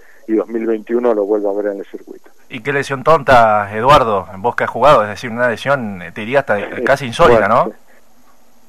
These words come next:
Speaker 1: sí. Sí, pero eso son, son cosas que es un lugar muy complicado. Eso, la muñeca, el hombro,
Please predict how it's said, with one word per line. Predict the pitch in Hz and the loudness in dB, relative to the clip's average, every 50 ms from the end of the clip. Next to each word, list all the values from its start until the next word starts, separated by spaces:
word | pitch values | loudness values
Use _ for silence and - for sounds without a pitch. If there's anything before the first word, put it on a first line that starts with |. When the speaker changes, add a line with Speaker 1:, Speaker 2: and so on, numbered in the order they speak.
| - - - - - - - | -20 -20 -20 -20 -10 -2 4
Speaker 1:
sí. | 156 139 135 | 6 8 8
Sí, | 131 - | 8 6
pero | 131 127 139 | 6 4 4
eso | - - 127 | 4 4 2
son, | - - 120 117 107 | 2 2 0 0 0
son | - - 135 127 117 | 0 0 0 0 2
cosas | 135 131 117 - 127 107 - | 2 2 4 4 2 0 0
que | - 117 123 | 0 -2 -2
es | 123 - - | -2 -2 -2
un | 131 123 | -2 2
lugar | 117 123 131 120 117 | 4 4 4 4 2
muy | 117 120 127 135 131 123 113 | -2 -2 0 2 2 2 0
complicado. | 101 104 98 - 101 98 98 98 95 95 104 127 | -2 -6 -8 -6 -8 -6 -6 -6 -4 -2 2 2
Eso, | 131 120 - 127 | 2 2 2 0
la | 110 101 | 0 0
muñeca, | 98 101 107 120 127 127 - - 101 | -2 -6 -6 -4 -4 -4 -2 -2 -2
el | 107 117 | 0 2
hombro, | 127 123 120 117 117 120 117 - | 0 0 0 0 0 0 0 -2